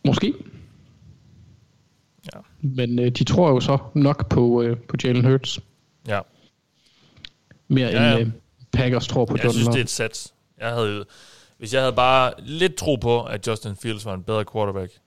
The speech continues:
Speaker 2: end Jalen Hurts, så sy-,
Speaker 1: Mm.
Speaker 2: synes jeg, det var det, man skulle have gjort, når man alligevel er ved at starte lidt forfra.
Speaker 1: Ja, det kan jeg godt følge dig i.
Speaker 2: Ja. Nå, ja. Hvad, hvad har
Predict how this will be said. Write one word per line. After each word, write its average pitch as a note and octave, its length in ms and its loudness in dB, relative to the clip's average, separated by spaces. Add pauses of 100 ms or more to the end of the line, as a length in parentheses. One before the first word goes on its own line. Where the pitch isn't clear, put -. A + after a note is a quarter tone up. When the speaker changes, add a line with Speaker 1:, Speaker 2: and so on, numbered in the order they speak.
(1200)
Speaker 2:
end G#2 140 -8
Jalen F#2+ 200 -4
Hurts, F#2+ 400 -10 (280)
så A2 140 -12
sy-, - 220 -8
Speaker 1:
Mm. A#2+ 100 2
Speaker 2:
synes A2+ 220 -6
jeg, G2+ 80 -6
det G2 80 -6
var F#2+ 60 -6
det, G2 100 -6
man G2 100 -6
skulle G2 160 -10
have F2 40 -12
gjort, G2+ 180 -4
når G#2+ 80 -4
man A2+ 160 -2
alligevel A#2+ 540 2 (300)
er A2+ 140 -2
ved A2+ 160 0
at G2+ 120 0
starte G2+ 340 -2
lidt G2+ 160 -2
forfra. G2+ 380 -8 (800)
Speaker 1:
Ja, - 240 -6 (480)
det B2 100 -4
kan B2+ 80 -2
jeg G#2+ 60 -2
godt A#2+ 160 -4
følge A2+ 220 0
dig A#2 40 -2
i. A#2+ 200 -10
Speaker 2:
Ja. - 60 -14 (920)
Nå, - 160 -14 (200)
ja. - 40 -20 (160)
Hvad, C3 140 2
hvad C#3 100 6
har C3+ 60 8